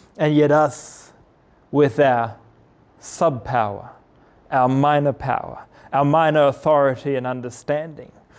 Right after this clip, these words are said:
try to explain to God how it's going to be. This limits the impact of the all-powerful,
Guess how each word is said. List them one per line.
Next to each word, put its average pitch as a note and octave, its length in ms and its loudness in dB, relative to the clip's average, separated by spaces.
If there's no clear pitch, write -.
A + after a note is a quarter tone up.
try - 220 2
to B2+ 160 -2
explain C3+ 560 -2
to B2+ 100 -4
God G#2 520 -2
how A2 220 0
it's - 180 -10
going F#2+ 300 -10
to E2+ 60 -18
be. - 140 -20
This D3+ 840 0
limits E3+ 1040 -2
the D3+ 300 4
impact E3+ 800 -4
of C#3+ 260 0
the C#3 160 4
all-powerful, - 920 -2